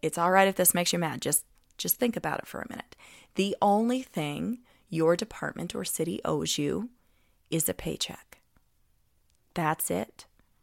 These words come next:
When you signed on, police officers now speaking to the cops, when you signed on to work for that department, part of the contract not, was not,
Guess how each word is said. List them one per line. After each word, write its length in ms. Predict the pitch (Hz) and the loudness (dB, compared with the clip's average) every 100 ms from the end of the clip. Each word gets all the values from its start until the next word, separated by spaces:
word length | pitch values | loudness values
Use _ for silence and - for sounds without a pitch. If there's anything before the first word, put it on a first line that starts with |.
| _ _ - - - | _ _ -20 -14 -4
When 260 | 175 165 | -2 0
you 280 | 160 165 214 | -2 0 2
signed 480 | 269 - 226 262 302 | 2 4 4 4 2
on, 500 | 214 160 151 214 285 _ - - | 2 2 2 0 -4 _ -20 -20
police 260 | - 165 156 | -2 -2 2
officers 420 | 156 151 - 170 | 0 0 -4 -4
now 140 | 170 - | -2 0
speaking 380 | - 170 165 | 0 -4 -4
to 80 | - | -6
the 80 | 190 | -6
cops, 360 | - 160 - - | 0 0 0 -2
when 120 | 170 | -2
you 120 | 165 | 0
signed 340 | - 233 277 | 2 2 2
on 320 | 202 170 180 240 - - | 2 2 0 -4 -10 -8
to 100 | 175 | 0
work 180 | 170 170 | 2 2
for 140 | - | 0
that 180 | 180 202 | 0 0
department, 760 | - - 170 - 156 202 330 - _ _ - - | -2 -4 -4 -2 -2 -2 -4 -8 _ _ -20 -2
part 180 | - 175 | 2 4
of 60 | |
the 80 | 247 | 2
contract 520 | 185 180 190 - - | 2 2 2 2 0
not, 300 | 185 175 202 175 | 2 2 2 4
was 280 | 175 214 202 | 4 4 2
not, 460 | 165 156 254 - | -2 0 -2 -4